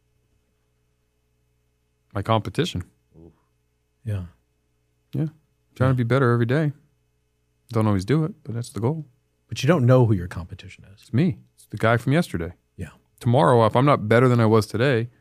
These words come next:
Speaker 1: I didn't maximize the day.
Speaker 3: Yeah.
Speaker 1: You either grow or you die.
Speaker 3: Yeah.
Speaker 1: There's no staying still. It's the biggest mistake everyone makes.
Speaker 3: Yeah.
Speaker 1: Complacency kills.
Speaker 3: Sharks
Speaker 1: Because
Speaker 3: never stop moving.
Speaker 1: No, and once you set up,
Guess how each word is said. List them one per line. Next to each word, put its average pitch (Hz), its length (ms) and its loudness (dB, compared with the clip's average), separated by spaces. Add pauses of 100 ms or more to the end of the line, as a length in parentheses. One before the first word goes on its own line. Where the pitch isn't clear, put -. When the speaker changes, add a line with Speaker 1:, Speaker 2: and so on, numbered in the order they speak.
(380)
Speaker 1:
I 110 40 -6
didn't 131 160 -2
maximize 123 520 2
the 95 80 -4
day. 120 300 -4 (240)
Speaker 3:
Yeah. 92 140 -20 (600)
Speaker 1:
You 147 100 4
either 170 120 6
grow 131 220 4
or 170 80 6
you 127 140 2
die. 120 380 0 (520)
Speaker 3:
Yeah. 87 180 -20 (460)
Speaker 1:
There's 123 160 0
no 180 120 4
staying 147 340 0
still. 110 320 -6 (400)
It's - 80 -20
the 131 80 -2
biggest 165 520 2
mistake 139 400 -2
everyone 117 280 -2
makes. 95 300 -12 (140)
Speaker 3:
Yeah. 101 240 -10 (200)
Speaker 1:
Complacency 156 640 -2
kills. - 480 -8 (600)
Speaker 3:
Sharks 123 320 2
Speaker 1:
Because - 80 -8
Speaker 3:
never 117 180 -2
stop 110 220 -8
moving. 110 340 -6
Speaker 1:
No, 202 180 2
and 117 140 2
once 180 180 0
you 202 60 2
set 175 220 0
up, 135 80 2